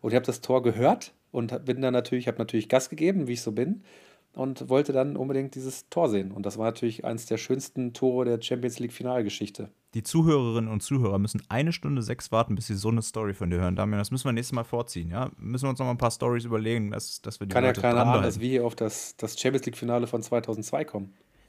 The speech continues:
Speaker 2: Das verlinken wir. Schönes Tor.
Speaker 1: Megator.
Speaker 2: Wa-, was gibt's noch zu sagen zu dem Spiel?
Speaker 1: Ah, zu dem Spiel, ja,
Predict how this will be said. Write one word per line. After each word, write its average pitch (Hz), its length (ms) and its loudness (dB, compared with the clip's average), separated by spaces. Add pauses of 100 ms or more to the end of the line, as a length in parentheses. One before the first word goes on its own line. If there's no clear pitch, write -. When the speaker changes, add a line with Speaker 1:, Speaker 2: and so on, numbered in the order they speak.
(100)
Speaker 2:
Das 120 140 2
verlinken 131 340 2
wir. 90 140 2 (840)
Schönes 135 380 -2
Tor. 87 220 -4 (1080)
Speaker 1:
Megator. 104 520 -4
Speaker 2:
Wa-, 98 60 -6
was 151 180 0
gibt's - 180 -4
noch 143 140 0
zu - 120 -8
sagen 117 240 2
zu 113 100 -4
dem 104 100 0
Spiel? 92 260 -6 (1400)
Speaker 1:
Ah, 101 200 -10
zu - 120 -4
dem 107 120 -2
Spiel, 175 400 6
ja, 110 240 4